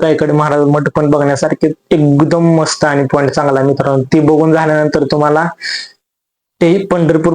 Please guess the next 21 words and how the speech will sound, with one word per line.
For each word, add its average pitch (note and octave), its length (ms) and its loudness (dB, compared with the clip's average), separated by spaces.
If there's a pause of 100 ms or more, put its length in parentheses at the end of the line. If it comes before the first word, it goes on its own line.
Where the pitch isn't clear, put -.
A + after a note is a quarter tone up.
पासून E3 220 0
हाय E3 200 0
असं E3 160 -2
तुम्ही D#3+ 240 2
बाहेर D#3 220 0
रिटर्न D3 300 0
निघाल्यानंतर D3+ 600 0
तुम्हाला D3 440 0 (260)
टेशे D#3+ 280 0
रोड D3+ 180 2
म्हणून D3+ 380 2 (320)
ब-, E3 260 2
शिवाजी D3+ 380 2
महाराज D3+ 380 -2
चौकाच्या D#3 440 0
अलीकडचा D#3 540 0
टेशे D3+ 280 -2
रोड, C3 200 0 (500)
त्या D#3+ 120 0
ठिकाणी E3 520 0 (520)
संत E3+ 420 0